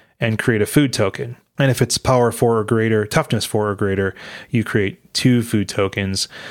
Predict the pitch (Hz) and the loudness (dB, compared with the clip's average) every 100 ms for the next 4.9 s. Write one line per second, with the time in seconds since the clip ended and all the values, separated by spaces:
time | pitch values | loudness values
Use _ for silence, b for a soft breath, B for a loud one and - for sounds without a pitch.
0 | B 139 123 113 - 202 175 - - 123 | B 0 0 0 2 2 2 0 0 2
1 | 117 113 113 - 156 151 139 - 127 120 | 2 2 0 0 0 2 -2 -2 -2 0
2 | 120 113 117 113 - 113 117 110 - 120 | 0 2 2 2 0 2 2 2 0 0
3 | 113 120 110 110 - 131 127 120 127 113 | 2 2 0 0 2 2 2 2 4 2
4 | - - - 127 220 240 135 143 | 0 -2 0 2 4 4 4 0